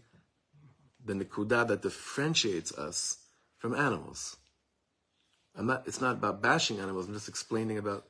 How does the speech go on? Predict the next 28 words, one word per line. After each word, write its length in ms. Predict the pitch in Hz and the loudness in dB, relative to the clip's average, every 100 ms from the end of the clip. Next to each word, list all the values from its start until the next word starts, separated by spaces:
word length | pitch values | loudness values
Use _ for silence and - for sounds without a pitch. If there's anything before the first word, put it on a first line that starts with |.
| - | -8
creations 500 | - 113 104 113 107 | 2 2 2 0 -2
of, 160 | 101 101 - - _ - | -4 -6 -18 -20 _ -12
of 120 | 104 | -8
Hashem. 340 | 104 - 160 82 - _ _ - - 113 | 0 2 2 0 -10 _ _ -20 -20 -16
Okay? 260 | - 139 165 _ _ - _ _ - - - - - _ - - _ _ _ - - - - | -10 -10 -10 _ _ -20 _ _ -20 -20 -20 -20 -20 _ -20 -20 _ _ _ -20 -20 -14 -6
This 200 | 110 117 | -2 -2
is, 160 | 104 | -2
no, 100 | 104 | -2
what 120 | 92 | -2
he's, 180 | 98 92 | -4 -4
this 200 | 107 - | -2 0
next 220 | 107 - | -2 -4
paragraph 460 | - 104 98 92 90 | -2 0 0 -2 -4
is 80 | - | -4
so 120 | 92 | -4
beautiful. 440 | 87 104 107 82 | -4 -4 -4 -6
"חושי 560 | - - - - 139 165 | -6 -2 2 4 4 4
האדם, 640 | 143 110 104 113 117 90 82 - - - - - - | 2 0 0 0 -2 -2 -8 -16 -20 -20 -20 -20 -4
שמיעה 580 | - - 113 117 127 151 | 4 6 6 4 4 4
וראייה, 560 | 135 110 107 104 113 127 | 4 4 6 6 6 6
מישוש 540 | 117 104 - 143 - | 4 2 2 2 2
ריח 320 | 117 123 127 101 | 0 0 0 -2
וטעם," 520 | 95 87 82 107 120 | -4 -2 -2 -2 -4
of 100 | 107 | -4
the 80 | 101 | -4
senses, 720 | - 143 160 - - - - - - - - - - - - _ _ - - - | 0 0 0 -2 -6 -6 -8 -10 -20 -20 -20 -20 -20 -20 -20 _ _ -20 -20 -2
"הינם 420 | 143 139 139 156 | 2 6 6 4
חושי 580 | - 131 - - 147 | 2 2 6 6 6